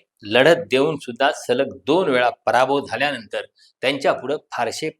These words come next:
पर्याय शिल्लक नव्हते. ते शरीराने राष्ट्रवादी शरदचंद्र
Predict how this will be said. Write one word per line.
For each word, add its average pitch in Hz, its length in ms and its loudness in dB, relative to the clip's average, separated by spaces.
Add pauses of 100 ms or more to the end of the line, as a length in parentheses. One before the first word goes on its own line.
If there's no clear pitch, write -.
पर्याय 110 420 -4
शिल्लक 135 420 -2
नव्हते. 95 420 -14 (400)
ते 180 340 0
शरीराने 175 760 2
राष्ट्रवादी 151 480 -2
शरदचंद्र 151 540 -6